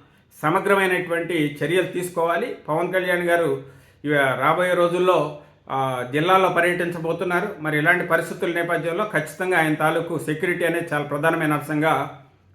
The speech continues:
ఈ ప్రభుత్వం తీసుకోవాలి. జన సైనికులు కూడా పవన్ కళ్యాణ్ గారి సెక్యూరిటీ విషయంలో కొంత అప్రమత్తంగా ఉండాల్సినటువంటి అవసరం ఉంది. ఆయన ఏ ప్రాంతాల్లో తిరిగితే ఆ ప్రాంతాల్లో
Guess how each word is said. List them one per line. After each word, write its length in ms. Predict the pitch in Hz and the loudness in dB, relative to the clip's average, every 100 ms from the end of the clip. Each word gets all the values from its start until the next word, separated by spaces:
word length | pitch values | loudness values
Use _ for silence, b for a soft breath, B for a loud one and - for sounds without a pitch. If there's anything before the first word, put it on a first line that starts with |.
| 151 | -4
ఈ 60 | |
ప్రభుత్వం 500 | 156 156 170 175 165 | -2 0 0 0 -2
తీసుకోవాలి. 500 | 156 156 - 135 110 - - b b b - | -2 -4 -2 -2 -2 -10 -20 b b b -4
జన 180 | 143 175 | -2 0
సైనికులు 480 | 190 185 185 180 | 0 0 0 -2
కూడా 320 | 170 175 220 233 - b b b - | 0 2 2 0 -6 b b b -4
పవన్ 240 | 143 190 | 0 2
కళ్యాణ్ 300 | 196 185 180 | 2 2 2
గారి 180 | 175 170 | 2 0
సెక్యూరిటీ 420 | 160 160 175 170 | 0 -4 -2 -2
విషయంలో 320 | 170 - 160 175 | -2 -4 -6 -4
కొంత 220 | 165 139 | -2 -2
అప్రమత్తంగా 540 | 135 160 160 160 151 | -2 0 0 -2 -2
ఉండాల్సినటువంటి 680 | 143 143 135 135 135 135 127 | 0 0 -2 -4 -6 -6 -4
అవసరం 300 | 131 135 139 | -4 -4 -6
ఉంది. 140 | 127 123 | -6 -6
ఆయన 140 | 127 | -6
ఏ 60 | 139 | -4
ప్రాంతాల్లో 520 | 147 160 165 165 156 | 0 -2 0 -2 0
తిరిగితే 300 | 151 156 160 | -2 -2 -2
ఆ 60 | |
ప్రాంతాల్లో 800 | 139 147 156 151 156 143 120 127 | -2 2 0 2 -2 0 -2 -6